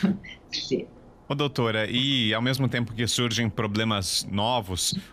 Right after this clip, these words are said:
Speaker 2: ou problemas emocionais novos durante esse período da pandemia, é possível também que nesse período venham à tona problemas que a gente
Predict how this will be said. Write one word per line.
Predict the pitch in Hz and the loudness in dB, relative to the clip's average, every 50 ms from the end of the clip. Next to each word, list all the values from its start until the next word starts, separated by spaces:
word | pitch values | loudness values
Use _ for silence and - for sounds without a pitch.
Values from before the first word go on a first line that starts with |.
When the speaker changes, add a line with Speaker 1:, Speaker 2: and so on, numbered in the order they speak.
| - - | -6 -2
Speaker 2:
ou | 104 104 | -2 -2
problemas | 90 - 110 98 101 113 131 139 127 98 | 0 -2 -2 0 0 0 2 2 0 0
emocionais | 113 110 107 107 - - 113 98 95 98 107 104 92 | 0 0 0 0 0 0 -2 0 0 0 0 0 0
novos | 101 98 101 113 120 110 101 98 90 | 2 2 2 2 2 0 0 -2 0
durante | 92 101 98 98 104 107 104 113 | 2 0 2 2 2 2 2 0
esse | 101 - - | 0 -2 0
período | - 107 98 104 98 104 | -2 0 0 0 -2 0
da | 101 101 95 | -2 -4 -4
pandemia, | - - 107 104 98 98 95 98 101 110 127 143 131 - - - - - - - | 0 0 2 2 2 2 2 2 2 2 2 2 0 -2 -6 -18 -20 -20 -8 -8
é | 139 | -6
possível | 135 143 139 - 160 156 160 160 | -2 0 0 0 2 0 0 0
também | 156 160 135 113 107 117 143 151 | 2 2 2 4 4 2 0 0
que | - - 135 127 123 117 107 98 95 92 | -2 0 0 2 2 2 2 2 2 2
nesse | 101 113 127 123 - | 2 2 0 0 -2
período | - 120 117 117 127 135 135 131 123 110 | -2 -2 0 0 0 0 2 2 0 2
venham | 95 98 117 156 214 240 214 | 2 0 2 2 2 2 2
à | 170 123 | 2 0
tona | - - 151 185 185 | 0 0 0 0 0
problemas | - - 131 120 117 131 156 175 160 - | 0 -2 -2 0 0 2 2 2 2 2
que | - 170 | 0 -2
a | |
gente | 135 - 156 160 147 - 147 | 0 0 0 0 0 0 -2